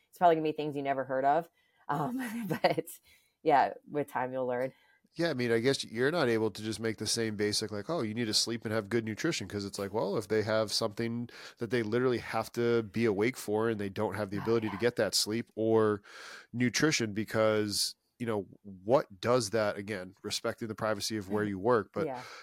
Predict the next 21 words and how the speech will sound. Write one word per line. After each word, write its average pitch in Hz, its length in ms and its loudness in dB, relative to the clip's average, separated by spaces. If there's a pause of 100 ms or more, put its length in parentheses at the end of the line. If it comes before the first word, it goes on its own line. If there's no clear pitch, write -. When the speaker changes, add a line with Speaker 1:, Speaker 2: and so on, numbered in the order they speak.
(100)
Speaker 2:
how 135 240 4
do 156 80 2
you 139 140 4
navigate 110 640 2
through 113 580 0
the 101 120 -8
sleep - 420 0
and 101 100 -4
the 104 80 -4
nutrition 101 540 -6
part 104 240 -4
of 98 140 -6
it 107 160 0 (260)
in 110 200 -4
your 104 220 4
world 101 320 0
as 101 440 -2
their 113 260 0
athletics 117 480 0
coach - 320 -12
too? 101 180 -8